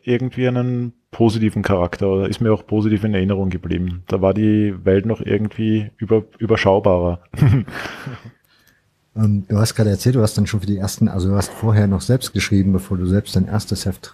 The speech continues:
Speaker 2: rausgebracht hast, also für andere Hefte geschrieben. Für was für Hefte
Speaker 1: Genau.
Speaker 2: hast du da so geschrieben?
Speaker 1: Ähm, ja, ich habe eben vorm, vorm Eureprint habe ich für den springenden Stiefel geschrieben.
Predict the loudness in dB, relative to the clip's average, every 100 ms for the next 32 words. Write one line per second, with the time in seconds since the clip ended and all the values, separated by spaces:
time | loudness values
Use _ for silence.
0 | -8 -8 -6 -6 -6 -2 -4 -4 -20 -14
1 | -10 -10 -6 0 0 0 -4 -4 -6 -8
2 | -6 -6 -6 -10 _ _ _ _ _ -16
3 | -16 -10 -8 -2 2 2 2 -2 -12 -14
4 | -14 -14 -12 -14 _ _ _ _ _ -20
5 | -20 -14 0 2 4 2 0 4 4 4
6 | 4 2 2 0 -2 -4 -2 2 4 4
7 | 0 -2 -4 -6 -8 -8 0 0 0 -2
8 | -2 -2 -2 -2 -6 -2 0 0 -4 -6
9 | -10 -8 -6 -6 -2 -2 -2 -4 -4 -4
10 | -2 -4 -4 -4 -2 -4 -6